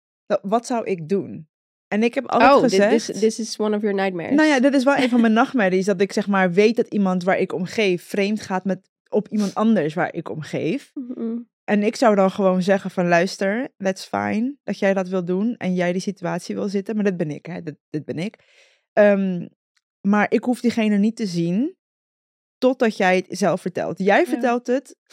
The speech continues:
Speaker 1: uiteindelijk of ik doe het. Maar als jij ervoor wil zorgen dat ik met diegene in één kamer zit,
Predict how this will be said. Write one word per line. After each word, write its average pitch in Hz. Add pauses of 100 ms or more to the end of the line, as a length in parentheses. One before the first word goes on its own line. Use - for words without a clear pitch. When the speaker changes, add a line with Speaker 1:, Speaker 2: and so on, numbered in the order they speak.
(180)
Speaker 1:
uiteindelijk 220
of 208
ik 180
doe 147
het. -
Maar 202
als 214
jij 240
ervoor 247
wil 208
zorgen 220
dat 185
ik 214
met 226
diegene 196
in 170
één 220
kamer 226
zit, 277